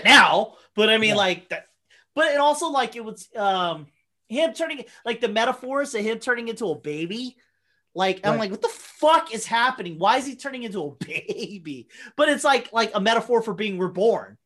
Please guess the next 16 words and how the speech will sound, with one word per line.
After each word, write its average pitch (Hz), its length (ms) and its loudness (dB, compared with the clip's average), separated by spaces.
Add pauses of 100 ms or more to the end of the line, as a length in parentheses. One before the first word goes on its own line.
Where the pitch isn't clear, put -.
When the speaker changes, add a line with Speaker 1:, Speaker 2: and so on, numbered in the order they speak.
(140)
Speaker 1:
you 151 100 -12
know, 156 280 -6
into 185 220 -2
a 165 60 0
Speaker 2:
Right. 131 120 -8
Speaker 1:
greater 165 380 -4
power. 208 480 -4 (260)
Like, 247 220 2 (180)
but - 140 2
they 381 100 8
don't 415 220 4
tell 403 360 6
you 214 140 0
that. 180 380 2 (440)
You 226 180 0
just, 381 320 0